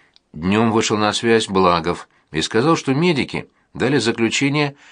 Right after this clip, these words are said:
о выздоровлении Володи, и нам разрешён выход.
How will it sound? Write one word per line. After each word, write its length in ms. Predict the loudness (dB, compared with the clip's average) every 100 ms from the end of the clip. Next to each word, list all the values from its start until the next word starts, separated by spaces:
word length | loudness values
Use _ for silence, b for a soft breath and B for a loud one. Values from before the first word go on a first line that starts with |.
| B B
о 160 | -2
выздоровлении 720 | 0 2 2 2 2 2 2 0
Володи, 500 | 2 2 0 0 -6 _ -20 _ _ _ _
и 120 | -4
нам 260 | 0 0 0
разрешён 520 | 0 0 -2 -2 0
выход. 420 | 0 0 -2 -4